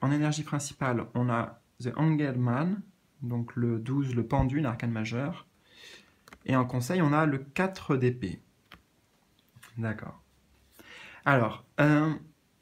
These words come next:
le pendu, on, on vous dit déjà plusieurs choses ici.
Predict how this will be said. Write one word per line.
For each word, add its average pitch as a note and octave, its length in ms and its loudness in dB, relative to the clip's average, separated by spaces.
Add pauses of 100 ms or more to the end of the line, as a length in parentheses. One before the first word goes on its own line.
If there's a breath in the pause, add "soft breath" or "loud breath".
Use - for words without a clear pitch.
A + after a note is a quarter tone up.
(1200)
le F3 340 4
pendu, F#3+ 720 4
on, - 80 2
on D3 240 6
vous D3+ 160 0
dit D#3+ 160 -2
déjà D#3 320 4
plusieurs C#3+ 400 2
choses G#2 240 -4
ici. - 320 -8